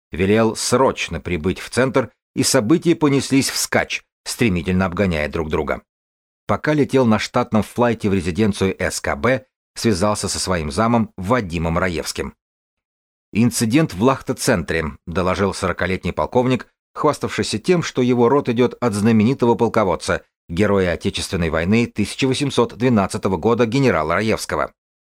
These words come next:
"Нападение на информационный департамент. Убиты два сотрудника, захвачен один". "Кто?"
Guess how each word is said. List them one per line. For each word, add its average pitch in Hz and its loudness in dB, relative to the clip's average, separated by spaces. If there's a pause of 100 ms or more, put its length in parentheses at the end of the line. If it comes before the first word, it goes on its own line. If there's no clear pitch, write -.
(320)
"Нападение 120 4
на 123 4
информационный 113 2
департамент. 101 -2 (240)
Убиты 104 0
два 107 2
сотрудника, 87 -2
захвачен 107 0
один". 78 -4 (440)
"Кто?" 95 -2